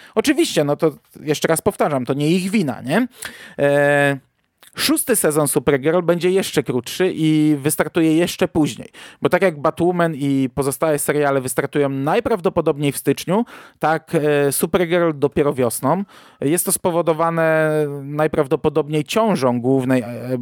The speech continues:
aktorki, aktorki wcielającej się w główną rolę.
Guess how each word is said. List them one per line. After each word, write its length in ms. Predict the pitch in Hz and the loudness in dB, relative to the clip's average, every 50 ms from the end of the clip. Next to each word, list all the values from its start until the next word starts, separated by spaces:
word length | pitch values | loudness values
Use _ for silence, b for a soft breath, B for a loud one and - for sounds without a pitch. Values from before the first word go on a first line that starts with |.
| 110 92 | -6 -8
aktorki, 560 | 85 - 135 - - 139 120 117 - - 175 180 | -6 -6 -6 -2 0 0 0 0 -2 -2 -2 -2
aktorki 540 | 156 - - - 131 127 - 139 135 127 | -2 -2 -2 -2 -2 -2 0 0 -2 -2
wcielającej 580 | 113 - - 160 131 127 127 131 127 - 135 120 | -2 -2 -2 0 2 2 2 0 0 -2 -2 -4
się 160 | - - 131 | -2 -4 -4
w 60 | 127 | -4
główną 380 | 123 127 143 127 123 131 127 131 | -2 -2 -2 -2 0 -2 -2 0
rolę. 340 | 120 123 123 151 202 262 | 0 2 2 2 2 0